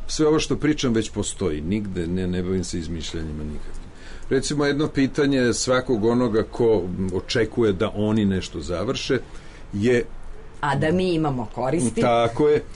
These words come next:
Speaker 1: Gde živi, od čega živi, šta radi osam sati dnevno, pet dana u nedelji?
Speaker 2: Dobro, ogroman
Speaker 1: Znači,
Speaker 2: broj
Speaker 1: šta
Speaker 2: ne radi
Speaker 1: neko,
Speaker 2: ništa,
Speaker 1: ajmo
Speaker 2: jer
Speaker 1: one
Speaker 2: su
Speaker 1: koji su, recimo,
Speaker 2: nezaposleni.
Speaker 1: zaposleni.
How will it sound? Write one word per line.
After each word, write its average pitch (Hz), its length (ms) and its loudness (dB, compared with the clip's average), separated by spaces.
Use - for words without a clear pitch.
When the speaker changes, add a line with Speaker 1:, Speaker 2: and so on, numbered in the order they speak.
Speaker 1:
Gde 160 300 4
živi, 143 520 4
od 113 220 0
čega 143 380 2
živi, 135 480 2
šta 143 240 0
radi 147 280 4
osam 147 340 2
sati 123 420 2
dnevno, 110 360 2
pet 104 240 0
dana 90 260 0
u 87 40 -2
nedelji? 73 320 -8
Speaker 2:
Dobro, 110 280 -8
ogroman 120 320 -2
Speaker 1:
Znači, 117 200 0
Speaker 2:
broj 135 120 0
Speaker 1:
šta 139 160 4
Speaker 2:
ne 131 60 0
radi 117 180 2
Speaker 1:
neko, 143 340 2
Speaker 2:
ništa, 127 200 -2
Speaker 1:
ajmo 139 280 4
Speaker 2:
jer 190 60 2
Speaker 1:
one 180 140 2
Speaker 2:
su 160 100 -2
Speaker 1:
koji 156 140 6
su, 139 180 0
recimo, 131 360 2
Speaker 2:
nezaposleni. 123 40 2
Speaker 1:
zaposleni. 110 600 -2